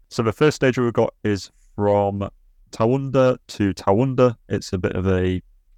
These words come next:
thirty-five kilometer lap around Mengler's Hill, which averages three point eight percent. We go up about three times, so there'll be a big fight for the K O M classification there, but it should end in a sprint because the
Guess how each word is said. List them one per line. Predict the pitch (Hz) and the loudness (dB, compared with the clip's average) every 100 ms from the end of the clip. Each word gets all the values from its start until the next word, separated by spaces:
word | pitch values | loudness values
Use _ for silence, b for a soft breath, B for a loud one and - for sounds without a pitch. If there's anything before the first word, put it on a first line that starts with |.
| _ | _
thirty-five | - 104 - 101 104 98 | 0 0 0 2 4 4
kilometer | - 104 101 - 98 | 2 -2 -2 -4 -2
lap | 101 - - - | -2 -2 -6 -2
around | 101 95 101 101 98 95 95 - 107 | 0 2 2 2 -2 -8 -12 -8 -2
Mengler's | 107 101 98 95 | -2 0 -2 -2
Hill, | 117 120 | -2 0
which | 107 95 | -2 -4
averages | 92 92 - - | -4 -6 -8 -4
three | 117 | -4
point | - 104 - | -4 -6 -6
eight | - - | -8 -6
percent. | - - 147 135 - 107 | -6 0 0 0 -4 -4
We | |
go | 107 | -2
up | 104 | -2
about | 101 - | -4 -6
three | - 143 | -2 -2
times, | - 131 127 120 - - | 0 0 0 -4 -10 -18
so | - 110 | -4 -2
there'll | 104 104 | 0 0
be | 107 | 2
a | 104 | 0
big | 104 127 113 - | 2 0 0 -2
fight | 117 107 - | 2 2 2
for | - 98 | -4 -2
the | 101 98 98 95 - | 0 0 -2 -4 -6
K | 104 | 0
O | 101 | 0
M | 110 | 0
classification | - 107 - - 98 104 | -2 -6 -4 -2 -2 0
there, | 95 92 | -2 0
but | 104 | 0
it | 98 | 0
should | - 135 | 0 0
end | 104 95 | 0 -4
in | |
a | 95 | -8
sprint | - 101 90 | -6 -8 -8
because | 95 - 95 87 - | -8 -2 -2 -2 -6
the | 98 92 90 | -2 -2 -2